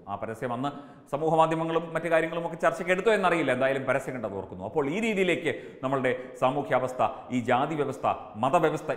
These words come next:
എത്തിയിരിക്കുന്നു. ഇതൊരു, ഒരു, ഒരു തരത്തിൽ ഇതൊരു മതഭീകരതയാണ്. രക്തം സ്വീകരിക്കുന്നത് പോലും, ആ, ആളിൻ്റെ ജാതിയും മതവും പ്രവൃത്തിയും നോക്കി സ്വീകരിക്കുന്ന ഏറ്റവും നിഷ്ഠൂരമായ, ക്രൂരമായ ഒരവസ്ഥയാണ് ഉണ്ടായിരിക്കുന്നത്. മാത്രമല്ല,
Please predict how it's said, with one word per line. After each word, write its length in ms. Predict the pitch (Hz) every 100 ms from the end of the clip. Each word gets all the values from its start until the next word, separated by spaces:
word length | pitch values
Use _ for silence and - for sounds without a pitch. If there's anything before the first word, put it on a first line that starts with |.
| 131
എത്തിയിരിക്കുന്നു. 480 | 135 127 110 101 98
ഇതൊരു, 300 | 127 170 185 175 -
ഒരു, 180 | 175 202 190
ഒരു 120 | 196
തരത്തിൽ 300 | 214 214 208
ഇതൊരു 180 | 185 165
മതഭീകരതയാണ്. 920 | 143 151 120 131 117 101 90 73 80 - - 123
രക്തം 240 | 135 214 214 -
സ്വീകരിക്കുന്നത് 580 | 180 180 180 165 160 147
പോലും, 200 | 156 135 - - - 95
ആ, 40 | 92 101 135
ആളിൻ്റെ 260 | 180 175
ജാതിയും 460 | 147 143 165 175 151
മതവും 280 | 143 156 143
പ്രവൃത്തിയും 440 | 135 135 156 135
നോക്കി 180 | 127 123
സ്വീകരിക്കുന്ന 600 | - 120 117 117 107 95 - -
ഏറ്റവും 380 | 185 214 233 196
നിഷ്ഠൂരമായ, 640 | 175 233 226 202 160 139 - - -
ക്രൂരമായ 460 | 220 254 214 156 131 139
ഒരവസ്ഥയാണ് 440 | 131 127 131 120
ഉണ്ടായിരിക്കുന്നത്. 560 | 113 127 131 135 131 131 98
മാത്രമല്ല, 520 | 90 - 175 202